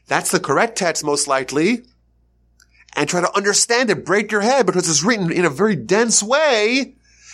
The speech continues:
and in a very succinct way. And sometimes the nuance is hidden in the obscurity,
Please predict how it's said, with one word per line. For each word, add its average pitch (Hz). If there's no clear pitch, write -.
and 185
in 170
a 160
very 180
succinct 262
way. 151
And 120
sometimes 147
the 127
nuance 147
is 139
hidden 175
in 143
the 131
obscurity, 156